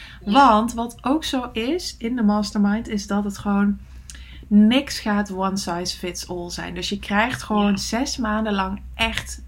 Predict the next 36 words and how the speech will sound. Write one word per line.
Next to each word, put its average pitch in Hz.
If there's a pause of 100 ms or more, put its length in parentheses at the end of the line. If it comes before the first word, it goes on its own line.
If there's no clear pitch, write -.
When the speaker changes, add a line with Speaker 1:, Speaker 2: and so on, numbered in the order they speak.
Speaker 2:
maatwerk. 185
Dus 202 (220)
Speaker 1:
Op -
Speaker 2:
wat 214 (100)
Speaker 1:
basis 240
Speaker 2:
wij 254
Speaker 1:
van 180
jouw 185
unieke 190 (220)
Speaker 2:
Ja. 196
Speaker 1:
profiel 190
en 175
jouw 208
Speaker 2:
Ja. -
Speaker 1:
design. 175
Speaker 2:
Ja. 220 (280)
Dus 214
wij 233
Speaker 1:
Ja. 240
Speaker 2:
duiken 262
ook -
echt 254
met 220
jou 214
dat 202
profiel 208 (640)
in. 214 (720)
Ehm, 208
zodat 220
je 262
dus 208
ook 202
gewoon, 190
hè, 190
precies 226
weet 185